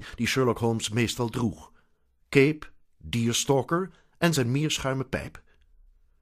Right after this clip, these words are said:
U heeft zeker buiten het levensgroot standbeeld van John Doubleday al gezien. Ook dat toont hem met dezelfde attributen.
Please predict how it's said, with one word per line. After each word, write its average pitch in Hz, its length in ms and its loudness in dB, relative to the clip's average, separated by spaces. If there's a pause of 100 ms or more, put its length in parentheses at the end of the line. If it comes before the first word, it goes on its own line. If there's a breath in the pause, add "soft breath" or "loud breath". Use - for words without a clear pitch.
(920 loud breath)
U 208 180 6
heeft 170 200 4
zeker 151 360 4
buiten 127 500 4
het 160 140 -2
levensgroot 147 640 2
standbeeld 131 560 2
van 117 220 0
John 113 300 0
Doubleday 104 720 0
al 123 160 0
gezien. 123 440 0 (400 loud breath)
Ook 165 220 -2
dat - 340 4
toont 123 300 2
hem 104 180 -2
met 104 140 -2
dezelfde 101 460 -2
attributen. 90 640 -10